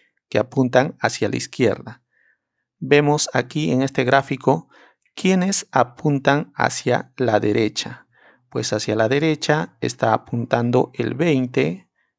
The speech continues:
el cuarenta y el diez. ¿Y quiénes apuntan hacia la izquierda? Pues hacia la izquierda está apuntando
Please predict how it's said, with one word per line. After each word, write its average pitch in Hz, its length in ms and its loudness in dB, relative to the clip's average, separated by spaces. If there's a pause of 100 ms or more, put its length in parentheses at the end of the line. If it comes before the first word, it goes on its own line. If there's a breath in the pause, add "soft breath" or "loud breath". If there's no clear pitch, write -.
(180)
el 127 180 -2
cuarenta 143 800 0 (320)
y 131 160 0
el 131 100 0
diez. - 460 -2 (680 soft breath)
¿Y 208 280 -4
quiénes 170 420 0
apuntan 135 680 0
hacia 120 300 -2
la 117 80 -4
izquierda? 170 640 -4 (160)
Pues 123 280 -2
hacia 170 280 -2
la 165 80 -4
izquierda 139 580 -2
está 131 380 -6
apuntando 123 840 -6